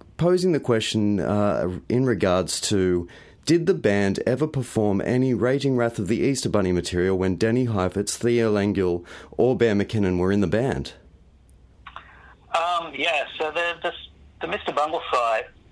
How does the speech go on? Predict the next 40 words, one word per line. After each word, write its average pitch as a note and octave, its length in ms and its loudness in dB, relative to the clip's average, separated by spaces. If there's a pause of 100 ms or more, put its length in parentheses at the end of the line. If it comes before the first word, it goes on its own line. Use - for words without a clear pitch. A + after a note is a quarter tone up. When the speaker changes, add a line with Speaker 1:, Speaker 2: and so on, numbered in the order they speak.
(100)
Speaker 2:
um, A2+ 600 0 (1200)
most C3+ 220 -2
of C3+ 80 -6
the C3 60 0
information B2 540 -2
came A2 400 -2
from, G#2+ 680 -2
uh, G#2+ 400 2
a - 60 -18
friend B2+ 220 0
of B2 60 -4
mine A2 280 0
a G#2 60 -4
while B2 300 0
ago G#2+ 180 -2 (120)
from A2+ 140 -6
the A2 60 -6
big A2 160 -8 (120)
spreadsheet. A#2+ 460 -4 (880)
So, B2 80 2
uh, G#2+ 480 0 (680)
I'm B2 260 -2
not C#3 300 0
as C#3 140 0 (120)
familiar B2 380 -2
with A2 180 -4 (920)
Mister B2+ 300 -10
Bungle A2 360 -2
as G2+ 80 -4
I G#2+ 120 0
am G#2 60 -6
with G2 160 -8
Faith G#2+ 220 0
No A2+ 60 -6
More, G#2+ 500 -2
but A#2+ 240 0
I A2 160 0
do D3 180 -2
have A#2 260 -2
a G2+ 100 -8